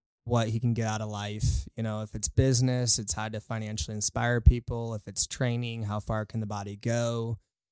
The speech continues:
And honestly, just trying to redefine what we all can do in life, you know? Um, I think this is a conversation I talk about a lot,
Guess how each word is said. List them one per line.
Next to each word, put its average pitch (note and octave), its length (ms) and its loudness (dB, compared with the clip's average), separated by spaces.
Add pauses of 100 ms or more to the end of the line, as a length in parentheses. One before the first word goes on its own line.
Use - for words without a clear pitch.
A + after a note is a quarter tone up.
(960)
And C#3 120 6
honestly, E3 480 8
just D#3+ 280 -2
trying D#3 200 2
to D#3+ 80 0
redefine C#3+ 640 0
what B2 100 -2
we B2+ 160 -4
all B2+ 140 0
can B2 180 0
do A#2+ 160 -2
in B2+ 120 0
life, C3 460 -4
you B2 180 -4
know? A2+ 280 -6 (260)
Um, A2+ 460 -8 (180)
I A#2+ 60 -12
think A#2+ 260 -16
this B2+ 200 -2
is B2+ 80 2
a - 20 -12
conversation A#2+ 640 2
I A2 40 -2
talk A#2 240 -2
about A2 160 -4
a G#2+ 40 -4
lot, A#2 320 -4